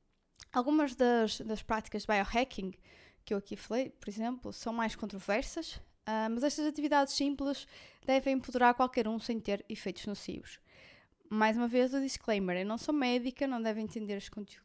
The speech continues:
como orientações médicas ou personalizadas, eu apa-, apenas partilho aquilo que sei e pratico e que, eh, com uma pesquisa na internet vocês conseguem ver isto, ou revistas,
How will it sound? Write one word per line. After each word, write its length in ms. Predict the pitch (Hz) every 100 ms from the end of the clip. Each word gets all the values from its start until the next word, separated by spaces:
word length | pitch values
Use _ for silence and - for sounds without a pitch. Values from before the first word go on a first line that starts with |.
| _
como 100 | 202
orientações 480 | 196 196 269 - 330
médicas 520 | 277 240 240 247 233
ou 80 | 202
personalizadas, 840 | - - 196 202 254 233 233 262 - - - - _
eu 180 | 240 214
apa-, 260 | 196 202 196 - - _ -
apenas 280 | - 208 196
partilho 280 | 208 196
aquilo 180 | 190 196
que 80 | -
sei 480 | - - 247 294 311
e 80 | 233
pratico 640 | 220 196 - 240 269 330 339 - _ _
e 80 | 285
que, 360 | 277 - 302 -
eh, 220 | 262 254
com 180 | 254 277
uma 240 | 262 254 226
pesquisa 460 | - - 254 254
na 100 | 247
internet 360 | 247 240 226 -
vocês 420 | 233 - 226 226
conseguem 640 | - 226 - 220 226 208
ver 160 | 190 202
isto, 320 | 254 - 196
ou 400 | 185 - - -
revistas, 760 | - 208 233 - 202 202 -